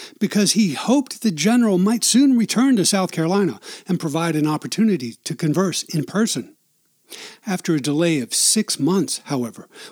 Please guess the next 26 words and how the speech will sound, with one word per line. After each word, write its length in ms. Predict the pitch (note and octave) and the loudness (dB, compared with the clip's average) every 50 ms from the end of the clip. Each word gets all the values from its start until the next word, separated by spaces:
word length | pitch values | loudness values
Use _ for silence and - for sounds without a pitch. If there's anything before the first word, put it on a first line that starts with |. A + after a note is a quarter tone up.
| - - | -4 0
Witherspoon 500 | B3 B3 C4 A#3+ - - C4+ B3+ A3 F3+ | 0 2 2 2 2 2 2 2 2 2
finally 480 | - - A#3+ A#3 C4 C4+ C4 B3+ A#3+ | 0 -2 -2 0 2 2 4 2 2
put 320 | - - - A3+ A3 - - | 0 0 -2 -4 -4 -4 -6
pen 300 | - D#3+ G3 G#3 A3 G#3 | -4 0 2 2 2 2
to 80 | G3 | 0
paper 400 | F3+ - F#3+ E3+ D3+ - C3+ - - - | 0 0 0 -2 -2 -2 -6 -8 -6 -6
and 120 | C#3+ C3 | -6 -6
composed 560 | - - D3 B2 - - G#3 A#3+ B3+ B3+ - - | -4 -4 -6 -6 -2 0 2 2 2 2 2 2
a 60 | A#3+ | 2
letter 400 | G#3+ G3 F#3 F3 F3 E3+ F3+ G3 | 2 2 2 2 2 0 -2 -2
in 260 | - - D3 D#3 - - - | -4 -6 -6 -6 -6 -4 0
April 440 | F#3+ A3 A3+ - B3 A3 G#3+ A3+ - - | 0 0 2 2 0 0 0 0 -2 -2
eighteen 480 | F#3 G3+ A3+ - - - G#3 G#3 G#3 F3+ | -2 -2 -2 -2 -2 2 4 4 4 2
twenty-five 640 | - - G#3 G3+ F#3 - - G#3 F3 D#3 - - - - - - - - | 2 0 0 2 2 2 0 -2 -2 -2 -6 -10 -14 -18 -20 -20 -10 -6
that 140 | A#3+ A#3+ A#3 | -2 0 0
also 420 | G#3+ G3+ B3 C4 - - D#4 D4+ | 2 2 2 2 4 4 4 4
survives 540 | B3+ - B3+ F#3+ D3+ D#3 C3 B2+ B2 - - | 4 4 2 2 2 0 -2 -2 -4 -2 0
among 240 | F#3+ F#3+ G3 A3 G#3 | 2 2 4 2 2
the 80 | G#3 | 2
Jackson 500 | D#3+ C3 - F#3 G3 G#3+ - - - F#3 | 0 0 0 0 0 -2 -2 -2 -2 -2
papers 440 | D#3+ - C#3+ B2+ - - A2 - - - | -2 -2 -4 -6 -6 -6 -10 -10 -12 -12
at 100 | - - | -8 -2
the 60 | - | 0
Library 440 | F#3 E3+ E3 E3 E3+ D#3 E3+ E3 D#3 | 0 0 2 0 0 2 2 2 2
of 100 | D3 - | 0 -2
Congress 420 | - F3 F3 D#3+ B2 G#2+ - - | -2 0 0 0 -2 -4 -8 -12